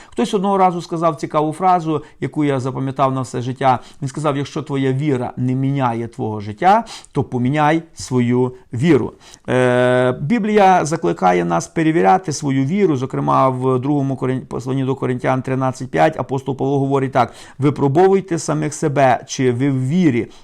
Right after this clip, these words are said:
пізнавайте самих себе". Іноді люди,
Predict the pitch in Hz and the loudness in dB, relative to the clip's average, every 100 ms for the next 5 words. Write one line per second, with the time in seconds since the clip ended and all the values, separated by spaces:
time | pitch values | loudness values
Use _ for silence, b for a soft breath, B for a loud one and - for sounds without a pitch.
0 | - - 131 107 117 123 156 165 170 170 | -18 -4 -2 0 2 4 4 2 -2 -2
1 | 165 b - - 127 127 127 - b b | -4 b -6 0 2 2 0 -6 b b
2 | - 147 139 127 - B B - 240 196 | -4 0 2 2 0 B B 0 0 2
3 | 202 196 190 | 2 4 4